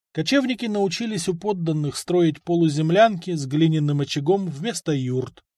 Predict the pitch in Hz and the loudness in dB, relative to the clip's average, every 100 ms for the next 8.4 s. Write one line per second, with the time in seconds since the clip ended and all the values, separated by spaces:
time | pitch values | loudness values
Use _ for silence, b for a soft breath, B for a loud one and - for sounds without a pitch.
0 | _ _ _ - 170 180 175 208 175 226 | _ _ _ -2 0 2 0 -4 -6 -4
1 | 240 226 196 190 214 - 151 139 175 175 | 0 2 0 0 -4 -2 0 2 2 0
2 | 185 170 233 214 147 139 135 135 120 - | -2 -4 -4 -2 -2 -2 -2 -4 -6 -4
3 | 160 165 165 170 151 143 135 - 202 233 | 0 0 -2 0 0 0 -4 -4 -4 -4
4 | - _ _ _ 147 147 277 175 262 - | -10 _ _ _ 0 4 4 4 -2 -6
5 | 143 - - 240 196 180 - 156 139 131 | -18 -14 -4 -2 0 -2 -4 -2 -2 -2
6 | 120 107 - _ _ _ _ _ 143 135 | -6 -10 -12 _ _ _ _ _ -6 -2
7 | 143 139 226 196 147 175 170 175 180 180 | -2 -2 2 2 4 4 4 2 2 2
8 | 214 170 104 | 2 0 -6